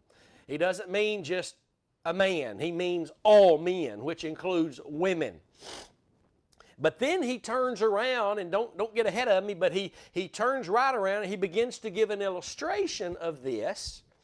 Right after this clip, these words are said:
using the marriage. But in verse one,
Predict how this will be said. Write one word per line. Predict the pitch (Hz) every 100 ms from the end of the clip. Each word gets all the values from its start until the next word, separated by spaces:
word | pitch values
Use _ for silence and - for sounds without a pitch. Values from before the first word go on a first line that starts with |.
| _ - - -
using | 170 214 180 226 233
the |
marriage. | 247 330 320 135 - - - -
But | 180 220
in | 214
verse | 180 226 220 -
one, | 185 311 403 180 139 175